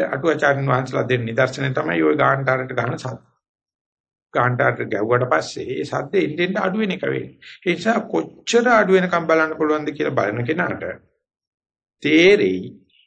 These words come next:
ගුරුසු සද්ද තියෙන වෙලාවට වැඩිය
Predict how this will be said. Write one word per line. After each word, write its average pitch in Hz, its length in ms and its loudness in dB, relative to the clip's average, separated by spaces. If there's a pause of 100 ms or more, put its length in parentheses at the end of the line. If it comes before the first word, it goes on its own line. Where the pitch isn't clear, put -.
(480)
ගුරුසු 160 580 4
සද්ද 185 360 2
තියෙන 165 300 -4
වෙලාවට 156 480 4
වැඩිය 123 420 0